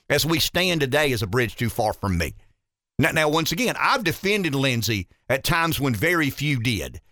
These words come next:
'cause I thought I understand the political situation he found himself in as a member of the minority, a-, and even in the majority having to deal with Trump, who's an interesting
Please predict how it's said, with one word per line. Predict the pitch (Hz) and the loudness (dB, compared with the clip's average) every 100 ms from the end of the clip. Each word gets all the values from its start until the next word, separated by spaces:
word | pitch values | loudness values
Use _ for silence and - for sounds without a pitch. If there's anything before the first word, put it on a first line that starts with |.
| _ - | _ -2
'cause | 160 | 0
I | 165 | 0
thought | - 196 233 | 0 0 2
I | 202 190 | 2 2
understand | 180 156 - 170 156 110 104 117 - - _ | 0 -2 -2 -2 0 0 0 -2 -4 -16 _
the | 147 | -2
political | 175 175 175 - 170 | 0 2 0 0 0
situation | - 214 - 165 143 180 196 165 | 0 0 0 2 2 2 0 0
he | 139 | 0
found | 123 165 196 160 | 0 0 0 2
himself | 127 117 120 117 - | 0 0 0 0 -2
in | 107 98 104 - - - | -2 -2 -4 -6 -12 -2
as | 160 196 190 | 0 2 2
a | |
member | 180 165 | 2 2
of | 143 | 0
the | |
minority, | 131 123 107 101 127 - _ - | 2 2 2 2 0 -4 _ -4
a-, | 190 | -2
and | 214 202 | 2 0
even | 214 202 | 2 0
in | 185 | 0
the | |
majority | 156 131 277 202 | 0 0 2 2
having | 156 156 | 0 0
to | 143 | 0
deal | 135 | 0
with | 151 | 0
Trump, | - 147 - | 0 0 0
who's | 147 | 0
an | 131 107 | 0 0
interesting | 143 139 135 - 131 | -2 -2 -4 -2 -2